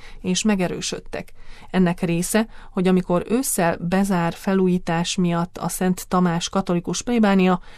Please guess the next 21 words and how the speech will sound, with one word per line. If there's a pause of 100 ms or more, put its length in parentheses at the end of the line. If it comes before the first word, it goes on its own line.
(160)
vasárnaponként
a
megbízott
plébániai
papok
katolikus
szentmisét
mutathatnak
be (260)
a
luteránus
székesegyházban, (360)
amely
a
reformáció
előtt
a
Szent
Lőrinc
nevet
viselte.